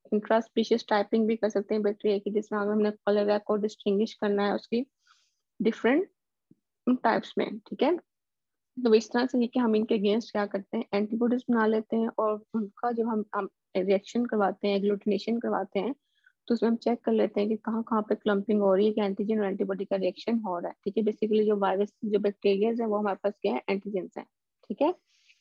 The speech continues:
तो हम इसके through क्या कर सकते हैं, Different stage की susceptibilities को check कर सकते हैं कि क्या आप एपिडेमियोलॉजिकल studies कर सकते हैं phase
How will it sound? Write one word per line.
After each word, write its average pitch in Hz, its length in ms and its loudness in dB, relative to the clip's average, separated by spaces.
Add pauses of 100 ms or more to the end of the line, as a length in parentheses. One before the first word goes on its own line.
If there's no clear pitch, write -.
(320)
तो 240 60 -2
हम 240 180 0
इसके 269 300 0
through 254 260 0
क्या 220 140 2
कर 214 120 -2
सकते - 280 -4
हैं, 240 80 2
Different 226 360 0
stage - 380 0
की 233 140 -4
susceptibilities 220 800 0
को 254 120 -2
check 202 320 0
कर 208 100 0
सकते - 360 -8
हैं 214 300 0
कि - 120 -12
क्या 208 200 0
आप 208 280 2
एपिडेमियोलॉजिकल 202 760 -2
studies 214 400 -2
कर 214 140 0
सकते - 360 -8
हैं 214 80 -2
phase 190 320 -2